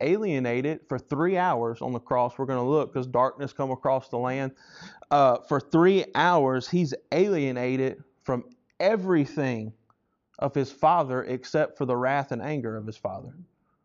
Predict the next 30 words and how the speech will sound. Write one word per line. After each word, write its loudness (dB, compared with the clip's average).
The -2
two 2
things -2
that -2
he's -2
never, -2
God 4
has -4
never 0
hated -2
himself, -6
right? 2
Uh, -4
matter 0
of -6
fact, 2
the -6
Bible 2
says 0
he 0
can't -4
deny -2
himself. -6
But 0
yet 2
for -4
three 2
hours, -2
he 2
endured 2